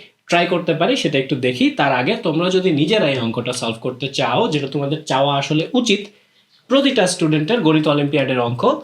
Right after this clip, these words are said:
নিজে ট্রাই করা উচিত, কারণ নিজে করলে সেটা তুমি যে কোনো জায়গায় করতে পারবে, আর আমি করে দিলে সেটা কিন্তু আমার করা হচ্ছে, তোমার নয়। So আগে ট্রাই করো, এরপরে এসে ভিডিওটা দেখো। এখন থেকে আমরা ভিডিওটা চালু করছি।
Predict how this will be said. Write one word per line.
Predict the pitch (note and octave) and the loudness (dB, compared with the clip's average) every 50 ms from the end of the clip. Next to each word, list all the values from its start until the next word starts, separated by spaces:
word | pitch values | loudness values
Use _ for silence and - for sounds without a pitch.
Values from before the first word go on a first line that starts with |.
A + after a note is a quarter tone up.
| - _ _ - | -12 _ _ 0
নিজে | C3+ D#3+ F#3+ G#3 A3 A3+ G#3+ | 2 4 4 4 4 2 2
ট্রাই | A3 - C#3 B2+ B2 | 2 2 2 2 2
করা | B2 B2 A2+ A2 G2+ | 0 -2 -2 -2 -4
উচিত, | G2 G2 - A2 G2 - - _ | -4 -6 -6 -8 -8 -8 -10 _
কারণ | - C3 C3 F3 F#3+ F#3+ C#3+ | -8 -4 -2 -2 0 0 2
নিজে | D3+ F#3 F#3+ F3+ A3 A3+ A3 | 2 2 2 2 2 0 0
করলে | A3 F#3+ F3+ F3+ F#3+ A#3 D4 E4 | 2 0 2 2 2 2 2 0
সেটা | - - D#3+ D3 | -2 -4 -4 -4
তুমি | C#3 - C#3+ D#3+ A3+ D4 D4+ - | -2 0 0 0 0 0 -2 -4
যে | C#3+ C3+ - | -4 -4 -2
কোনো | D#3+ D3 C#3+ C3+ | -2 -2 -2 -2
জায়গায় | B2+ B2+ A#2+ B2 B2 | -2 -2 -2 -2 -4
করতে | B2 A#2+ B2 A#2+ - A#2+ | -4 -6 -6 -6 -6 -8
পারবে, | G#2+ - - G#2+ G2+ G2+ | -6 -6 -6 -6 -4 -4
আর | G#2 A2+ B2+ | -6 -6 -4
আমি | C#3 D3+ F3 G3 G3 | -2 -2 -2 -2 -2
করে | G3 G3+ G3 G3+ | -2 -2 -2 0
দিলে | F#3+ F#3+ G3 G#3+ A3 A3 | 2 2 0 0 0 -2
সেটা | A3 - - - | -4 -4 -4 -4
কিন্তু | - B2 A2+ - - F#3 - - | -6 -6 -8 -8 -8 -8 -4 -2
আমার | D#3 D#3+ E3 D#3+ D#3 | 0 2 2 2 2
করা | D#3 C#3 B2+ B2 A#2+ | 0 0 0 0 -2
হচ্ছে, | B2 B2 - - G3 G3 - | -2 -4 -4 -4 -6 -6 -4
তোমার | D3+ C3 C3 C3 B2+ B2+ | -4 -2 -2 -2 -2 0
নয়। | D3+ F3+ D#3+ A2 - - - - - - - - - - - - - - | 0 0 0 0 -4 -8 -14 -20 -20 -20 -18 -16 -16 -18 -18 -16 -4 2
So | G#3 G#3 | 4 6
আগে | F#3+ E3+ E3+ G3 A#3 C4+ C4 - - _ - | 6 6 4 4 2 0 -2 -4 -10 _ -2
ট্রাই | - E3+ D#3 D#3 | 0 2 2 2
করো, | D#3 E3+ F3+ A3+ C4+ C4+ - | 2 2 2 2 2 0 2
এরপরে | E3+ D3+ C#3 C#3+ D#3 D3+ D#3+ A3 D4+ D#4+ - - _ _ _ _ | 0 0 0 2 2 2 4 4 2 -2 -4 -8 _ _ _ _
এসে | - C#3+ C#3 - A#3+ | -2 0 2 2 2
ভিডিওটা | F#3 C#3+ D3+ C3 C#3 C3+ B2+ C3 B2 | 2 2 0 0 0 0 0 -2 -2
দেখো। | A#2+ B2 B2+ - - C#4+ D4+ - - _ - | -2 -2 -2 -2 -2 -2 -2 -4 -8 _ -6
এখন | D#3 C#3+ - D#3 C#3+ | -6 -4 -2 -2 -2
থেকে | C3+ D#3+ D3 F3 A3+ | -2 -2 0 0 0
আমরা | F#3 - B2+ F#3 C#4 - - - _ _ _ _ _ _ _ _ - A#2+ | 0 2 0 0 -2 -2 -6 -12 _ _ _ _ _ _ _ _ -6 -2
ভিডিওটা | C#3 D3+ D3 C#3 C#3 C#3 G#3+ - - - - | 0 2 2 2 0 0 -4 -6 -8 -8 -4
চালু | - F3+ D3 C3+ | 0 0 2 2
করছি। | - - - - - | 0 -4 -6 -8 -10